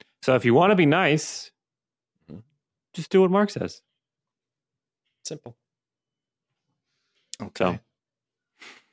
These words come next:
Speaker 1: and then we'll be, uh, we'll be on all the other places that you can find us. Hummies V R Comedy on TikTok and YouTube and Instagram and Twitch.
Speaker 2: And our
Speaker 1: Find
Speaker 2: other
Speaker 1: us in
Speaker 2: channels.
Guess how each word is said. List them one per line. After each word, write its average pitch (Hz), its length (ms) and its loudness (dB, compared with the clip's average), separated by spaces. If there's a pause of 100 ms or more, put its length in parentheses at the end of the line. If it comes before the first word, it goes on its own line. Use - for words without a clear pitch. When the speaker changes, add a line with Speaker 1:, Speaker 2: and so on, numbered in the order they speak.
(400)
Speaker 1:
and 120 160 2
then 127 200 4
we'll 143 140 6
be, 147 380 4
uh, 131 440 2
we'll 139 140 6
be 151 120 4
on 135 120 4
all 127 120 4
the 143 100 4
other 127 140 4
places 120 300 2
that 98 160 -4
you - 60 -6
can 101 100 -8
find 139 300 2
us. 160 220 -2
Hummies 104 360 -2
V 101 100 -2
R 98 140 0
Comedy 151 580 0
on 87 320 -2
TikTok 147 640 -2
and 92 120 -4
YouTube 147 680 0
and 95 420 0 (640)
Instagram 123 720 0
and 87 100 -6
Twitch. - 640 -2 (2000)
Speaker 2:
And 113 120 -2
our 107 120 2
Speaker 1:
Find 107 100 4
Speaker 2:
other 131 180 2
Speaker 1:
us 113 80 0
in 101 60 0
Speaker 2:
channels. 80 360 -6